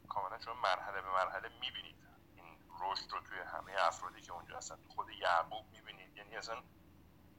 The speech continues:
داستان تغییرات آدما رو به، اه، شکل صریحی نشون می‌ده. توی، یعنی می‌خوام بگم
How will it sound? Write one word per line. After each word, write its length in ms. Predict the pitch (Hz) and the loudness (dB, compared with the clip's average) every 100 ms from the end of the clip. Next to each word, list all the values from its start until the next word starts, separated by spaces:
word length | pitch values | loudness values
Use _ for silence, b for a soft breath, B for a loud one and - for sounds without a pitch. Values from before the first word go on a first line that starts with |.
| - - - - - | -20 -20 -20 -10 -2
داستان 480 | - 101 - 117 - | 0 0 -2 -2 -2
تغییرات 640 | - 101 101 101 104 123 | 0 2 2 -2 -6 -2
آدما 420 | 156 120 110 110 123 | 0 0 0 -2 -2
رو 100 | 120 | -2
به، 80 | |
اه، 760 | 120 - - - 104 101 101 104 | -10 -12 -16 -14 -10 -8 -8 -6
شکل 340 | - - - | -6 -6 -8
صریحی 640 | 156 - 101 104 151 165 156 139 | -6 -4 -4 -6 -8 -8 -8 -6
نشون 260 | 104 - 85 | -4 -4 -6
می‌ده. 180 | 78 69 - - - - - - - - | -12 -18 -20 -20 -20 -20 -20 -20 -20 -14
توی، 160 | - 180 185 180 - - - | -8 -2 0 0 -4 -14 -10
یعنی 140 | 123 151 143 - | -6 -6 -8 0
می‌خوام 180 | 123 123 | 2 2
بگم 200 | 139 | 0